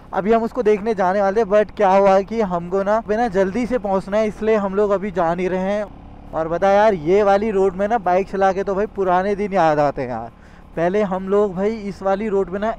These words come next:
इतना तेज़ चलते थे, मतलब जो bike की limit हुआ करती थी उससे ऊपर ही जाया करते थे। यहाँ पर को सबसे जो highest bike रहती थी भाई, वो रहती थी टू ट्वेंटी, क्योंकि ना उस समय bike ही वो हुआ करती थी।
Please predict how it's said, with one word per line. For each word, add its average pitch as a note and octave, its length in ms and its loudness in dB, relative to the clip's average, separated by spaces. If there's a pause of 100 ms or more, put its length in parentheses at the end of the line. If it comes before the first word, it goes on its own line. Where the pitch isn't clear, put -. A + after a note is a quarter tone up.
(120)
इतना G3 380 -2
तेज़ G3+ 240 0
चलते G3+ 300 0
थे, G#3 120 0
मतलब G3+ 320 -2
जो A3 200 2
bike G3 240 2
की A#3 100 -8
limit G#3 300 -6
हुआ G3 220 2
करती F#3 260 2
थी A3 200 -6 (360)
उससे A3 220 -8
ऊपर A3 280 2
ही A#3+ 80 0
जाया F#3+ 220 4
करते E3+ 300 0
थे। F#3 80 -2
यहाँ F3+ 200 -4
पर F#3 140 -4
को A3+ 100 -4
सबसे A3 400 -6
जो A3 280 0
highest F#3+ 440 -2
bike G3+ 220 0
रहती G3 240 -2
थी G3 80 -6
भाई, G3+ 160 0
वो G3 160 -2
रहती F3+ 240 -2
थी G3+ 120 -10
टू F#3+ 160 -6
ट्वेंटी, D3+ 380 -2 (460)
क्योंकि G3 200 -6
ना A3+ 100 -2
उस A3 120 -6
समय A3 260 -4
bike F#3+ 300 2
ही A#3 80 -4
वो G#3+ 140 4
हुआ G#3 220 6
करती F3+ 260 0
थी। F#3 140 -4